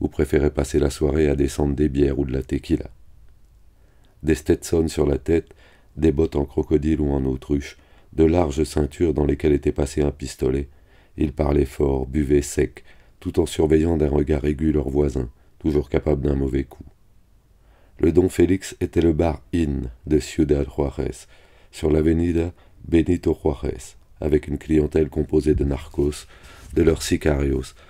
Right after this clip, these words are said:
arrosés de poudre de riz pour sentir bon et de policiers véreux. Le mot corrompu était un peu faible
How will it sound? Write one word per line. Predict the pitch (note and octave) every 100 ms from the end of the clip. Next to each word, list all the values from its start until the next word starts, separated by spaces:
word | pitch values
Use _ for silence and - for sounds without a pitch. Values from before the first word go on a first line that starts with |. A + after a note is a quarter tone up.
| - -
arrosés | E2+ D2+ D#2 D#2+
de | D2
poudre | - E2+ D2+ D2
de | C#2+ D2
riz | C#2 D2
pour | D#2 -
sentir | D2+ C#2+ - C2
bon | B1 C2 C2+
et |
de | C2+ -
policiers | D2 C2+ B1+ D2
véreux. | B1+ C#2 B1+ B1 - - - - - - -
Le | - D#2+
mot | E2
corrompu | D#2+ E2 D#2+ D#2 - D#2 - - -
était | D#2+ E2+ E2
un | D#2
peu | E2
faible | D2 C#2 B1+ B1